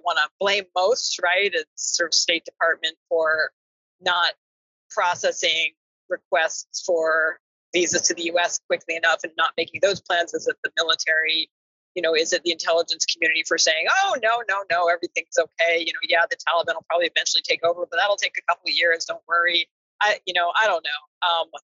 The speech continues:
but, but it is pretty heartbreaking. The, the only area where I differ from Cory, um, is that I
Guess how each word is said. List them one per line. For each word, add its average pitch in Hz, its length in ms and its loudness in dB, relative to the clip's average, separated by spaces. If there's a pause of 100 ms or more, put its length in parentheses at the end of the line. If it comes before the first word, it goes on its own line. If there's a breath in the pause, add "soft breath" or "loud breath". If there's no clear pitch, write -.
(100)
but, 175 300 2 (240)
but 175 260 0 (720)
it 202 220 0
is 190 160 0
pretty 165 180 -2
heartbreaking. 151 560 -2
The, 196 120 0
the 208 100 2
only 285 240 2
area 220 200 2
where 180 140 2
I 170 80 0
differ 170 300 -2
from - 100 -20 (160)
Cory, 151 500 0
um, 160 300 0 (600)
is 180 320 0
that 160 360 0 (200)
I 165 760 0